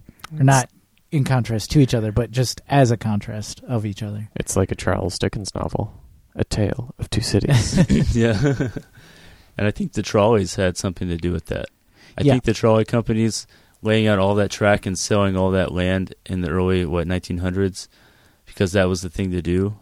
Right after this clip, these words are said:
Speaker 3: I think because of, because the east part of, of Portland grew in that time period
Speaker 1: Yep.
Speaker 3: a lot, I think that that is what we have to be thankful for now, for having this great
Speaker 1: Yeah.
Speaker 3: grid.
Speaker 1: People who curse the, um,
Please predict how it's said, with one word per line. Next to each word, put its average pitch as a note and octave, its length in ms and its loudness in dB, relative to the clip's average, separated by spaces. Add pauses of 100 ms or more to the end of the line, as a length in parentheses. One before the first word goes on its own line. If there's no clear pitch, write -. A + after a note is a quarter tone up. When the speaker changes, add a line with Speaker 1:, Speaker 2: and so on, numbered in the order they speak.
(100)
Speaker 3:
I - 60 -8
think F#2+ 200 -6
because G2 380 0
of, F#2 160 -4 (160)
because G2 500 -2 (600)
the C2+ 140 -8
east G2 160 -4
part G#2 260 2
of, F2 160 -8 (260)
of G2 260 -2
Portland F#2+ 380 0
grew F#2 240 2
in F2+ 100 0
that F#2 220 -4
time F#2+ 200 -2
period G#2 460 -2
Speaker 1:
Yep. C#3 200 4 (200)
Speaker 3:
a G#2 80 -4
lot, F#2+ 240 2
I F2 60 -2
think F#2 220 -6
that - 120 -10
that F2+ 240 0 (460)
is F#2 120 -2
what F#2+ 100 4
we F2 80 0
have F2 160 -2
to E2+ 100 -6 (180)
be F2 180 -4 (120)
thankful F#2 340 -4
for D#2+ 400 -12 (140)
now, E2+ 300 -10
for - 160 -18
having D#2+ 240 -14
this - 340 -18
great C3 160 -8
Speaker 1:
Yeah. C3+ 320 2
Speaker 3:
grid. - 180 -14 (220)
Speaker 1:
People F3 500 6
who D#3+ 560 0
curse - 720 -2 (100)
the, C3 840 0 (180)
um, A2+ 640 -4